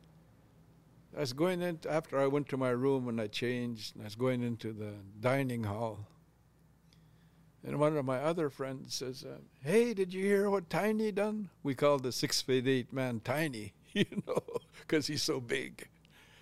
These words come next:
I said, "No, what did Tiny do?" And they said, "You know that Jim?" He's the ringleader for the racists. He said he followed Jim into the bathroom and he picked him up with one hand by the lapel of his shirt and lifted him up and banged his head against the ceiling.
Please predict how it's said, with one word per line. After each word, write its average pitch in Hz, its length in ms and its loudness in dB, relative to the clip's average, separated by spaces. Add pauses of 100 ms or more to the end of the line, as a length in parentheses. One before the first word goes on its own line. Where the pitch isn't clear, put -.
(280)
I - 80 -2
said, 143 180 -2
"No, 196 160 4
what 214 200 4
did 226 160 2
Tiny 214 420 6
do?" 120 340 -6 (1400)
And 175 120 -4
they 180 100 4
said, 180 260 2
"You 196 100 2
know 220 220 8
that 196 220 2
Jim?" 208 480 2 (560)
He's 127 240 2
the 123 100 2
ringleader 131 560 4
for 113 180 -2
the 104 80 -4
racists. - 960 -4 (880)
He 170 140 6
said 220 180 6
he 220 140 2
followed 208 480 4
Jim 196 260 4
into 202 240 0
the 175 140 2
bathroom 165 800 2 (1300)
and 160 120 -2
he 156 100 4
picked 196 300 4
him 185 140 2
up 190 160 4
with 160 140 0
one 175 260 4
hand 170 520 0
by 160 160 2
the 147 140 0
lapel 165 500 2
of 139 160 2
his 143 180 0
shirt 160 360 -2
and 139 200 -6
lifted 151 300 0
him 147 120 -4
up 156 200 2
and 131 140 -6
banged 151 340 0
his 127 160 -4
head 147 180 2
against 143 320 -4
the - 80 -8
ceiling. 156 540 2